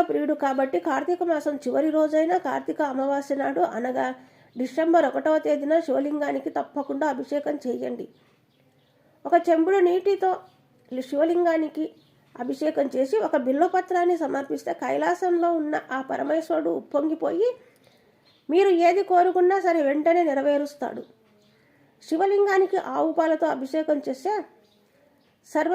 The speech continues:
సుఖాలు కలుగుతాయి. గన్నేరు పూలను నీటిలో వేసి ఆ నీటిలో శివలింగానికి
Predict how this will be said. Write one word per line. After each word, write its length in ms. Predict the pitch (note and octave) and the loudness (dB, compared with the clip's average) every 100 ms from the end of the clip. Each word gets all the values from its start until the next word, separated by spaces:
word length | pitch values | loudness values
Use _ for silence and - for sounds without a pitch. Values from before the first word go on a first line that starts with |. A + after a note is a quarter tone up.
| F4+ | 0
సుఖాలు 360 | D4+ F4+ F#4 F#4 D4+ | 0 0 2 2 0
కలుగుతాయి. 500 | C4 C#4 C#4 C4+ - - _ _ _ A#3 | -2 -2 -2 -2 -4 -14 _ _ _ -6
గన్నేరు 320 | C4 E4+ G4 G4 | 0 2 2 0
పూలను 260 | F#4+ F#4 F4 | 0 2 0
నీటిలో 300 | D4+ D#4+ D#4+ D4 | -2 0 0 2
వేసి 280 | C4+ C4 C4+ - C4 | 0 -2 -4 -4 -4
ఆ 20 | |
నీటిలో 400 | C4+ C4 C#4+ E4 F4+ | -2 -2 -2 0 0
శివలింగానికి 640 | - C4+ D#4 D#4 D#4 D4 | -2 -4 -2 -2 -2 -2